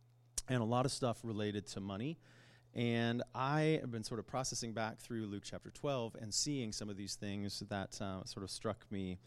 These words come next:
in this new light of thinking about Jesus dealing with our hearts when he's talking about money and resources. So the parable, if you remember, the parable that Matt, um, taught about from Luke chapter twelve was about a guy who struck it rich. So this dude,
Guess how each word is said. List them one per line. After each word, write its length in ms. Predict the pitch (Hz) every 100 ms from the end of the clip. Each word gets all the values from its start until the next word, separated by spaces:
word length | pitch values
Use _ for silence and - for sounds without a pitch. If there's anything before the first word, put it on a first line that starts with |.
| - - -
in 160 | 104 98
this 200 | 92 104
new 180 | 110
light 260 | 98 92 90
of 60 | 90
thinking 360 | 110 107 101
about 180 | 90 90
Jesus 300 | 107 98 98
dealing 300 | - 104 92
with 140 | 87
our 80 | 90
hearts 380 | - 101 92 -
when 80 | 95
he's 100 | 90
talking 300 | 98 90 90
about 260 | 90 85
money 300 | 101 95 92
and 100 | 90
resources. 480 | 90 92 - - - - - - -
So 100 | 165
the 80 | 139
parable, 540 | 190 233 170 151 147
if 140 | 143 160
you 80 | 156
remember, 260 | 139 120
the 80 | 104
parable 300 | 151 160 165
that 100 | 127
Matt, 480 | 117 117 117 - - -
um, 340 | 113 101 98
taught 260 | - 117 113
about 400 | 101 98 95 -
from 180 | - 98
Luke 140 | 107
chapter 200 | - 104
twelve 280 | 98 92 87 - - - -
was 120 | 123
about 260 | 127 139 196
a 20 |
guy 440 | - 113 113 113 120
who 140 | 131
struck 320 | 117 - 120 -
it 100 | 107
rich. 360 | 92 - - - -
So 400 | - 147 127 123
this 240 | 123 143
dude, 460 | - 170 170 165